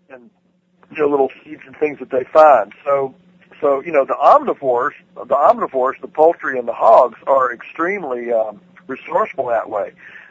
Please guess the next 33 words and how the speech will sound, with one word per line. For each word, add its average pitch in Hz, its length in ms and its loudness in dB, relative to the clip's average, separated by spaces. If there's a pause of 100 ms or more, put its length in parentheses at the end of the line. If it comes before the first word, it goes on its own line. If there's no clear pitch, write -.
(380)
The, 135 300 -4
uh, 120 160 2
the 113 120 -8
pigs, 208 400 0 (1040)
we 151 200 0
actually 127 220 -2 (100)
run 156 100 2
the 131 80 -10
pigs 202 400 -4 (440)
in 143 440 -4 (140)
sections 147 440 -2
of 123 140 -8 (140)
forest 175 460 0 (640)
under 147 280 2 (100)
oak 117 220 2
trees, 139 400 -6 (380)
and, 139 300 0
uh, 127 180 6
they 147 200 -2
pick 156 340 -4
up 143 260 -4
a 131 60 0
tremendous 143 520 -6
amount 131 280 -2
of 117 160 -6
acorns. 117 600 -2 (140)
Uh, 117 160 0
one 147 320 0
acre 156 520 0
of, 123 340 2 (440)
one 156 240 0
acre 147 340 -2
of, 117 100 -4